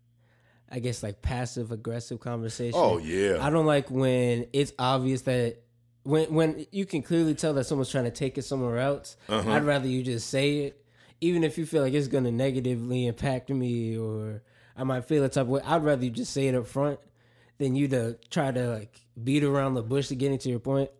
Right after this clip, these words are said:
Speaker 1: I'd rather you just say it, and that would actually make me respect it more, even if it is negative.
Speaker 2: True that.
Speaker 1: But
Speaker 2: True
Speaker 1: that's
Speaker 2: that.
Speaker 1: how I feel.
Speaker 2: And I, you know, and this one, I, and I probably take, 'cause I, I take it a different way. I'm like, 'cause I can't make you feel anyway,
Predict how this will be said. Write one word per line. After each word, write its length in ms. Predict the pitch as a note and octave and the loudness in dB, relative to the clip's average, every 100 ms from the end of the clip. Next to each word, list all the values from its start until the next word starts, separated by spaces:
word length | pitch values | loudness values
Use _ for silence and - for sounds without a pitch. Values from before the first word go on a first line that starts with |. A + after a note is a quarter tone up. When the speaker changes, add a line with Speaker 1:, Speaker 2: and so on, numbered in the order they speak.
| - | -10
Speaker 1:
I'd 200 | C3+ A#2 | -6 -2
rather 300 | A#2+ A#2+ A2 | -2 -2 -2
you 160 | G#2+ | -4
just 240 | G#2 G#2+ G#2 | -4 -8 -6
say 220 | A#2+ A2+ | -4 -4
it, 120 | G2+ | -4
and 120 | A2 | -4
that 120 | A#2+ A#2 | -2 -2
would 100 | A#2 | -4
actually 320 | A#2+ A2+ B2+ | -6 -6 -4
make 160 | A#2+ A#2 | -4 -2
me 100 | B2+ | -4
respect 440 | A2+ A2+ - C3+ | -4 -2 -2 0
it 80 | C3 | -2
more, 300 | A#2 C3+ B2 | -2 0 0
even 280 | A#2+ C3 A#2+ | 0 -2 -2
if 140 | A#2 | -2
it 140 | A#2 A#2 | -4 -2
is 200 | B2 A2+ | -2 -2
negative. 540 | A#2 A#2+ A2+ A2+ G#2+ - _ _ - | -2 -4 -4 -8 -10 -12 _ _ -16
Speaker 2:
True 240 | - G2 | -6 -4
that. 300 | F2 D#2+ - | -2 -4 -6
Speaker 1:
But 80 | A2+ | -6
Speaker 2:
True 40 | A#2 | -2
Speaker 1:
that's 160 | A#2+ - | -2 -2
Speaker 2:
that. 60 | A2+ | -4
Speaker 1:
how 140 | G#2+ | -6
I 40 | G#2 | -10
feel. 300 | - G#2+ - | -12 -16 2
Speaker 2:
And 120 | F3+ | 4
I, 80 | A3+ | 6
you 100 | A#3 | 6
know, 120 | A#3 | 6
and 100 | F#3 F#3 | 6 4
this 100 | E3+ | 4
one, 160 | E3+ | 2
I, 120 | G#2 C#3 | 4 2
and 160 | C#3+ | 4
I 60 | D3 | 4
probably 240 | - C3+ | 4 2
take, 180 | A#2+ A2+ | 2 0
'cause 140 | G#2+ F#2 | 0 0
I, 280 | A#2 - A2 | -2 0 -2
I 20 | |
take 180 | A#2 G2 | -2 -6
it 60 | |
a 40 | F2 | -4
different 180 | F#2+ F#2 | -4 -4
way. 80 | |
I'm 100 | G2+ | -4
like, 240 | B2 F2+ - | -2 -2 -2
'cause 160 | A2+ G2+ | -2 0
I 120 | D#3+ | 0
can't 240 | G3 C3 | 0 0
make 180 | A#2+ - | 0 -2
you 80 | G2+ | -4
feel 240 | - G#2+ | 0 2
anyway, 360 | F#2+ G2+ D#2 C2 | 2 -2 -4 -8